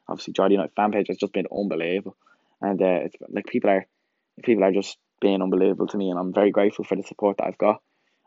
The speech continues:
Um, but it's a real community. And the motto is, "Our town, our club, our community." And, I know, one town, one club, one community. And our town, our club, our community. So I really would, uh, encourage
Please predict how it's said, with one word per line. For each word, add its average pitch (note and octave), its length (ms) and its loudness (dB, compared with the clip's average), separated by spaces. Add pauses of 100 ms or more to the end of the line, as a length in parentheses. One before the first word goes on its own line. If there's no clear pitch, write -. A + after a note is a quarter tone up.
(180)
Um, G2 480 -2
but F#2+ 120 2
it's - 120 -2
a G2 60 -4
real A2+ 200 8
community. G#2+ 480 -4 (880)
And B2+ 120 0
the B2 60 8
motto A#2 280 8
is, A2+ 240 6
"Our A#2+ 200 6
town, A#2 440 0 (480)
our G#2+ 180 2
club, A2 400 0
our G2 140 -2
community." G#2 600 -8 (460)
And, F2+ 360 -10 (340)
I A2 80 4
know, A2 140 4
one B2+ 300 4
town, G#2 380 0
one A2 200 -4
club, G2 300 -2
one F#2+ 120 -8
community. - 460 -12 (720)
And F#2+ 220 -6
our F2+ 200 4
town, F2+ 300 -6
our D#2+ 160 -6
club, - 260 -6
our D#2+ 140 -2
community. - 440 -12 (120)
So F2+ 260 -2 (600)
I A#2+ 100 4
really B2 340 6
would, A#2 360 8 (200)
uh, G#2+ 200 6
encourage A2+ 440 0